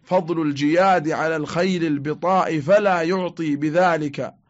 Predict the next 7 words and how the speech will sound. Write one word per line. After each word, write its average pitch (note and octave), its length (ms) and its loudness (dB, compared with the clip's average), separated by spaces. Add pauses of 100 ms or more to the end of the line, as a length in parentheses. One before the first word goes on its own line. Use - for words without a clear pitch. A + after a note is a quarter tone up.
(420)
ممنونا E3+ 760 0
ولا D#3 300 2
نزقا"، E3 580 -4 (840)
فقوله F#3 540 0
ممنونا E3+ 760 -2 (120)
أي D#3 180 0
منقوصا، D3 800 -4